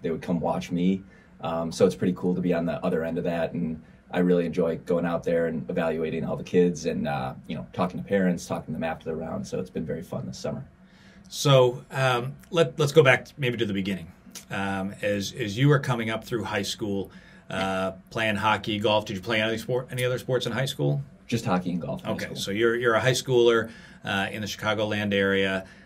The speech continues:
Speaker 2: uh, playing hockey and golf. At what point did you, uh, as a high school student, think, "Okay, I've, I've really got a chance to do this at the college level"? Uh, when, when did that really start to be an aspiration for you?
Speaker 1: Well, for golf,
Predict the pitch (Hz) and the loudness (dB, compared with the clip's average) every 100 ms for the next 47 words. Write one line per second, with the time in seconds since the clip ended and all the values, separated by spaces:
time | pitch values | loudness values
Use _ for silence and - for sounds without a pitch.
0 | - - 85 110 117 110 110 101 113 104 | -16 -12 -10 -2 0 2 0 0 -4 -4
1 | 98 98 98 98 - - - - 131 139 | -4 -2 -2 -6 -12 -20 -20 -6 -4 -4
2 | 135 147 180 - - 156 147 143 139 104 | 0 2 2 -2 -6 0 2 2 0 -2
3 | 104 139 107 101 143 - - 107 104 123 | 0 2 2 2 -2 -6 -6 -4 -4 -4
4 | 110 104 117 - 110 101 117 104 101 - | -4 0 0 0 -4 -4 -4 -4 -4 -4
5 | 107 101 - - - - - 101 101 98 | -2 -2 -6 -18 -20 -14 -6 -4 -4 -4
6 | 120 107 123 120 110 95 - 135 120 107 | -4 2 6 6 4 0 -2 0 0 -2
7 | - 95 95 95 92 98 - - 92 92 | -4 -4 -4 -4 -4 -6 -8 -6 -6 -6
8 | 92 95 95 104 101 - - - - 95 | -6 -6 -2 -4 -4 -10 -20 -20 -10 -6
9 | 95 120 127 123 131 117 110 110 98 104 | -2 0 0 2 4 4 4 2 -4 -4
10 | 95 104 95 92 - 95 92 90 92 95 | -4 -4 -4 -6 -6 -6 -6 -10 -6 -4
11 | 101 - - - - - 143 175 - 175 | -6 -10 -20 -20 -20 -12 -2 0 2 2
12 | 135 139 196 190 - | 2 2 2 0 -6